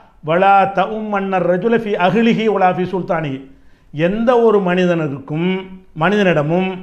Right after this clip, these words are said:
அவன் குடும்பத்தார் விஷயத்திலே நீ தலைமை தாங்காத, அவனுடைய அதிகாரத்திலும் தலைமை தாங்காதேன்னு வருது. இப்போ ஒரு மனிதனுடைய குடும்ப, ஜனாசா வந்து குடும்பத்தார் விஷயம் தானே? அதுக்கு நேர் மாத்தமா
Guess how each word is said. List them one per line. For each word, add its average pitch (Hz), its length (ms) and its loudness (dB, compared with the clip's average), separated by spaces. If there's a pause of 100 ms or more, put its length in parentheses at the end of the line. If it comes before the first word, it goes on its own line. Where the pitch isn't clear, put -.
(260)
அவன் 180 380 2
குடும்பத்தார் 233 840 4
விஷயத்திலே 190 640 2
நீ 233 160 -2
தலைமை 214 320 0
தாங்காத, 185 440 2 (2250)
அவனுடைய 226 380 4
அதிகாரத்திலும் 254 580 4
தலைமை 220 320 2
தாங்காதேன்னு 190 580 0
வருது. 160 180 0 (600)
இப்போ 214 300 -6
ஒரு 202 160 0
மனிதனுடைய 226 500 0
குடும்ப, 220 340 -2
ஜனாசா 208 520 2
வந்து 208 180 0
குடும்பத்தார் 208 380 2
விஷயம் 180 240 -2
தானே? 175 220 -2 (1080)
அதுக்கு 175 220 2
நேர் 214 280 4
மாத்தமா 202 500 0